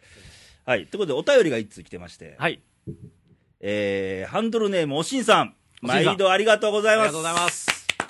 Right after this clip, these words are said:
Speaker 2: おしんさん。
Speaker 1: あ、その前一個聞いていい？
Speaker 2: はい。
Speaker 1: ヨッシーってこのレイディオって聞いてくれてんの？
Speaker 2: あ、聞いてますよ。だから、う、うちの実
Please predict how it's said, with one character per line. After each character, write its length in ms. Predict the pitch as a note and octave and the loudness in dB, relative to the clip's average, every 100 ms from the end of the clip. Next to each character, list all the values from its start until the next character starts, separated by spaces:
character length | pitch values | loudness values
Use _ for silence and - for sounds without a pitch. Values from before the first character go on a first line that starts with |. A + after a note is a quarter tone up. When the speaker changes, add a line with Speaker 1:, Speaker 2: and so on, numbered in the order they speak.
| - - - - - - - | -8 -10 -10 -12 -12 -16 -14
Speaker 2:
お 40 | |
し 100 | B2 | -10
ん 40 | C#3 | -4
さ 100 | C3+ | -4
ん。 80 | - - | -4 -4
Speaker 1:
あ、 140 | E3 - - | -2 -4 -10
そ 140 | - | -6
の 40 | B3+ | -4
前 80 | A#3+ | -4
一 40 | |
個 120 | A3 | -4
聞 140 | D#3+ F#3+ | -6 -6
い 20 | |
て 100 | C#3+ | -6
い 60 | |
い？ 240 | - G2 - _ | -6 -12 -16 _
Speaker 2:
は 80 | E3+ | -6
い。 120 | - | -6
Speaker 1:
ヨ 140 | F3 B3 | -8 -8
ッ 40 | |
シ 200 | - - | -6 -8
ー 20 | |
っ 40 | C3 | -6
て 60 | |
こ 80 | A2 | -6
の 100 | A2+ | -2
レ 160 | G3 B3+ | -2 -2
イ 60 | |
デ 100 | F3 | -4
ィ 20 | B2+ | -6
オ 40 | |
っ 20 | |
て 100 | G#2 | -6
聞 160 | - A#3+ | -10 -8
い 60 | |
て 100 | A#3 | -8
く 80 | A3 | -4
れ 80 | G#3 | -4
て 120 | G3+ | -2
ん 80 | C#3+ | -6
の？ 140 | G2 _ _ _ _ _ | -12 _ _ _ _ _
Speaker 2:
あ、 40 | _ | _
聞 160 | E3 A#3 | -10 -10
い 60 | |
て 80 | B3+ | -6
ま 140 | A3+ | -8
す 80 | F#3+ | -6
よ。 40 | B2+ | -4
だ 140 | C3 | -2
か 60 | B2 | -2
ら、 180 | G2 - _ _ _ _ G3+ D3 - - - | -6 -14 _ _ _ _ -8 -8 -10 -20 -20
う、 60 | |
う 40 | B3+ | -14
ち 120 | D4+ | -6
の 120 | D4 | -4
実 160 | G3 | -4